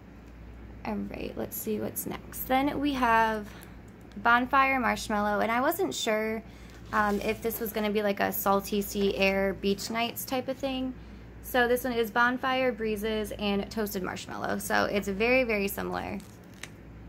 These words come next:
But it does not smell like your normal, like, average beach nights.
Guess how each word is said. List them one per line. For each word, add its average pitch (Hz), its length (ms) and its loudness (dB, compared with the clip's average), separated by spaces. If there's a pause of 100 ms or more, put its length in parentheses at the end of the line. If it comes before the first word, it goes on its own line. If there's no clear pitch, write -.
(1080)
But 240 220 4
it 233 160 2
does 254 220 2
not 254 380 2
smell 220 720 2
like 208 280 0
your 220 120 0
normal, 202 640 2
like, 196 260 -2
average 190 460 0
beach 180 240 -8
nights. 254 520 -4